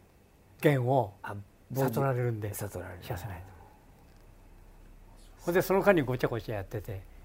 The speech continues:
Speaker 1: 映画でもよくあるでしょ。ら-、雷撃機から、あの、爆弾に変えて、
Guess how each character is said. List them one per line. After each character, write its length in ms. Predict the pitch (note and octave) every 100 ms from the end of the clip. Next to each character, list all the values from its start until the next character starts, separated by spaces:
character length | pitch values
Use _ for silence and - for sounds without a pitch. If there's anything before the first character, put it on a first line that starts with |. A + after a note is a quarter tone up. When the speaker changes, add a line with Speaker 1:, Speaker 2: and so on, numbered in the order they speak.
| -
Speaker 1:
映 140 | E3
画 100 | F3
で 80 | B2
も 80 | A2+
よ 100 | B2+
く 120 | -
あ 40 | B2
る 80 |
で 80 | A2
し 120 | F#2+
ょ。 140 | G2 E2 - - - - -
ら-、 300 | B2+ G2 G#2+
雷 260 | G#2 A2+ D3
撃 200 | D3 C#3+
機 140 | - -
か 120 | B2
ら、 220 | G#2 F#2
あ 80 | F#2+
の、 100 | G2 F#2+ - - - - - -
爆 240 | G2+ C#3
弾 160 | C3 B2+
に 120 | B2
変 280 | - - G#2
え 40 |
て、 280 | - G2